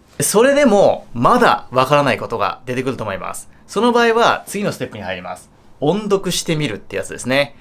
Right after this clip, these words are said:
で、これ結構面白いんですが、最初紙の上で調べたり、えー、パソコン上で調べたりとかしてた時には分からなかったことが、実際に英文を開いて、こう、音読、声に出していくことによって、「あ、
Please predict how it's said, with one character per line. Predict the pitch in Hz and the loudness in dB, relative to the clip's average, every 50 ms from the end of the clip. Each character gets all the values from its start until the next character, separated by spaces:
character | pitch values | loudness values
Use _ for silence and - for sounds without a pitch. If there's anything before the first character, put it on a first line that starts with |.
| - - - - - | -20 -20 -20 -14 -8
で、 | - 143 | -2 0
こ | 170 | 0
れ | 170 | 2
結 | 170 277 - | 2 2 2
構 | - 160 | 2 0
面 | 120 139 | 0 0
白 | 156 - 196 196 190 | -2 0 0 0 0
い | 151 | 0
ん | |
で | - 104 | -2 -6
す | - - - | -10 -8 -4
が、 | 95 123 131 117 92 - - - - - - - | 0 2 2 2 2 -2 -6 -16 -20 -20 -18 -12
最 | - - 190 226 254 | -4 -2 0 0 0
初 | 247 247 226 | 0 -2 -4
紙 | - - 185 196 214 226 | -2 -2 -2 -2 0 0
の | 240 240 | 0 2
上 | 240 240 | 2 2
で | 185 156 | 0 -2
調 | - 151 143 139 | -2 0 0 0
べ | 127 | 0
た | 120 - 117 | 0 -2 -2
り、 | 123 143 135 107 92 - - - - _ - | -2 -2 -4 -4 -6 -10 -14 -20 -20 _ -8
え | 120 120 117 104 | -8 -8 -8 -6
ー、 | - | -4
パ | 147 156 | -4 -4
ソ | 151 190 | -2 -2
コ | 185 196 | -2 0
ン | 190 | 0
上 | 180 190 | 0 0
で | 180 170 | 0 0
調 | - 185 185 | 0 0 0
べ | 160 147 | 0 0
た | 127 107 | -2 -4
り | 104 | -4
と | 101 | -6
か | - 98 | -8 -8
し | - | -6
て | - 170 | -4 -2
た | 175 | -2
時 | 170 170 170 170 165 | -2 -2 -2 -2 0
に | 180 202 | 0 2
は | 170 | 2
分 | 120 123 139 - | 4 2 0 0
か | 208 | -2
ら | 240 240 | -2 0
な | 226 190 | 0 0
か | - 123 - | 0 0 -2
っ | - | -2
た | - - - | -2 -4 -4
こ | - 117 - | -6 -8 -8
と | - 143 113 | -6 -6 -2
が、 | 113 113 117 101 85 - - - - - - | 0 0 0 0 -2 -6 -14 -20 -20 -20 -14
実 | 120 139 151 - - 233 | -10 -10 -8 -6 -4 -4
際 | 233 226 | -4 -4
に | 214 - | -6 -6
英 | - 208 226 226 | -4 -2 -2 -2
文 | 214 226 220 | -2 -2 -4
を | 208 | -4
開 | 208 208 185 196 233 233 175 127 | -4 -2 0 0 2 2 0 -2
い | - | -2
て、 | 131 120 - | -4 -4 -4
こ | - 107 95 - - | -2 -4 -4 -2 -2
う、 | - | 0
音 | 180 226 240 240 | 0 2 2 2
読、 | 233 220 214 202 196 196 - - | 2 0 2 0 0 -2 -2 -6
声 | - 247 254 214 | -2 0 2 2
に | 147 117 | 2 0
出 | 160 196 | -2 -2
し | 190 - | -4 -4
て | - 113 | -6 -4
い | - | -4
く | - | -4
こ | - 123 | -4 -4
と | - 127 | -4 -4
に | 113 107 | -6 -6
よ | 98 92 | -8 -10
っ | - | -10
て、 | - - 139 123 101 - - - - - - | -8 -4 -2 -2 -4 -4 -6 -16 -18 -8 -2
「あ、 | - 254 277 254 - - | 0 2 2 2 0 -4